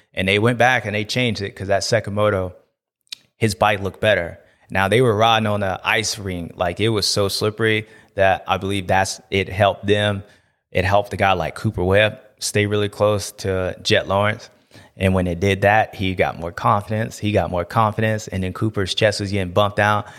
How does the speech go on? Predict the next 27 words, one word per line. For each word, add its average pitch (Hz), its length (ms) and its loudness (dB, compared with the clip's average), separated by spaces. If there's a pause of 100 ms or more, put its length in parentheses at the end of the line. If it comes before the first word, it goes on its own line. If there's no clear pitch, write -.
(160)
And 98 140 0
then 95 80 0
he 120 120 4
tried 113 240 2
his 104 140 0
best 107 360 0
to - 100 -16 (120)
hang 113 260 2
on 104 180 2
to 107 100 -4
his 95 160 -4 (140)
A 110 200 0
P, 117 360 -6 (260)
which 104 320 -2
A 107 180 2
P 110 260 -2
is 104 140 -2
the 101 100 -4
fastest 104 720 0 (420)
second 110 380 -2
guy 107 340 2
right 110 180 2
now. 110 220 -2
Like, 95 200 -4
A 104 120 -2
P 110 280 -6
is 104 220 -6